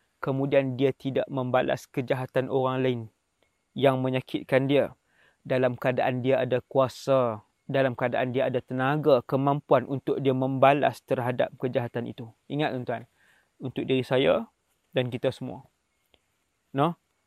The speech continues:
Antara yang paling memberatkan timbangan di mizan, di mahsyar itu ialah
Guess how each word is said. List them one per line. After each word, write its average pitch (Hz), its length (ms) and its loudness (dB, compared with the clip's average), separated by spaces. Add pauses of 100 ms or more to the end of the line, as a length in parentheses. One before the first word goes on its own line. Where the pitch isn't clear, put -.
(240)
Antara 135 480 2
yang 131 240 2
paling 131 340 0
memberatkan 123 800 0
timbangan 127 580 -2
di 127 160 -2
mizan, 127 560 2
di 123 140 -2
mahsyar 123 400 -2
itu 131 260 -4
ialah 143 380 6